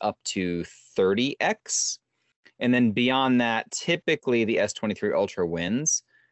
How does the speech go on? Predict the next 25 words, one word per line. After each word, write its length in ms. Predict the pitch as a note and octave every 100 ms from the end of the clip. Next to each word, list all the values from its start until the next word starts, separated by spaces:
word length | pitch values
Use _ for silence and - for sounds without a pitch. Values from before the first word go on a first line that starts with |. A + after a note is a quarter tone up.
| _
But 260 | C3 B2 - _ -
if 260 | A2+ - A#2+
we're 100 | A2
gonna 240 | C3+ B2+
be 140 | A2+
real, 580 | F#2+ F#2 F#2 G2+ A#2 - _
I 160 | F2 F#2+
can't 320 | - - G2
say 220 | - F#2 -
any 240 | F2+ F#2
picture 380 | F2 G#2 - G#2
from 200 | - F2 F2
any 260 | F2+ F#2
phone 440 | F2+ F#2+ F#2 F#2 E2+
beyond 420 | F2+ E2+ E2+ D#2
thirty 280 | E2+ E2 D2+
X 260 | E2 -
is 260 | - F2 - -
really 520 | F2 F2+ G2 F#2+ F#2+
worth 320 | F2+ F#2+ -
using 500 | F2 F2+ G#2+ A2 B2
unless 440 | F2+ F2 F2+ - -
you're 160 | F2
just 240 | E2 F#2 -
like, 280 | E2+ E2+